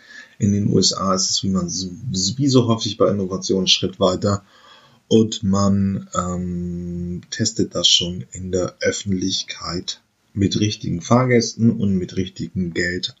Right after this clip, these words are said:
aus. Und jetzt sind die Deutschen auch endlich dabei und wir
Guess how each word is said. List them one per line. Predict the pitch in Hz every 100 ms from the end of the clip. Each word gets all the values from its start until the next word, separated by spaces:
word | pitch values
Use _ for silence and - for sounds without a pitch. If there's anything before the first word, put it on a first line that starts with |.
| -
aus. | - - - - - _ _ - - - - - - _ -
Und | 117
jetzt | 113 127 - -
sind | 101 95 110
die | 101
Deutschen | 101 107 165
auch | - 135 135
endlich | 127 113 107
dabei | 101 92 87 87 90
und | 92 87 -
wir | 98 92 90